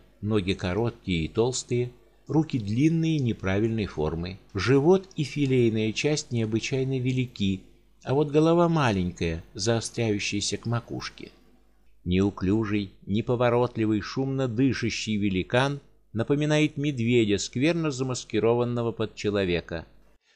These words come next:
Могучие ножищи с трудом удерживают колоссальную тяжесть. Великаньи кости намного толще и крепче человеческих, иначе бы чудовище развалилось под собственным весом.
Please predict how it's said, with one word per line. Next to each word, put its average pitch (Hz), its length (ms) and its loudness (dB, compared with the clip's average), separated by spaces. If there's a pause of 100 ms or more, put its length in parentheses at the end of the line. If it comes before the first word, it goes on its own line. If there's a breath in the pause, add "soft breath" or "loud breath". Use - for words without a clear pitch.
(140)
Могучие 123 580 -2
ножищи 123 540 -2
с - 100 -8
трудом 123 500 0
удерживают 120 680 0
колоссальную 104 800 -2
тяжесть. 87 580 -4 (520 loud breath)
Великаньи 127 640 0
кости 135 400 0
намного 123 480 0
толще 131 400 -2
и - 160 -4
крепче 123 460 -2
человеческих, - 880 -2 (360 loud breath)
иначе 110 380 0
бы 95 140 -4
чудовище 101 800 -2
развалилось 101 760 -2
под - 200 -8
собственным 98 640 -6
весом. 73 360 -6